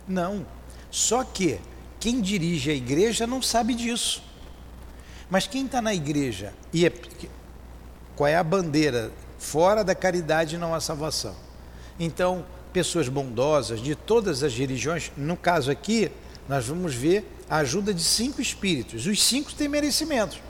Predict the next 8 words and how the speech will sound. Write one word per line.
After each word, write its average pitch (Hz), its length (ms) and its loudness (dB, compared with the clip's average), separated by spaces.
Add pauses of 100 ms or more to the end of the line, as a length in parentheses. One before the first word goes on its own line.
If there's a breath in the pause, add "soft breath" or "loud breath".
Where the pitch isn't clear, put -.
(600 loud breath)
Tem 170 140 2
dois 156 260 2
protestantes, 156 880 -4
um 165 100 -4
católico 208 800 0 (880)
e 160 80 2
dois 175 300 4
espíritas. 120 840 -4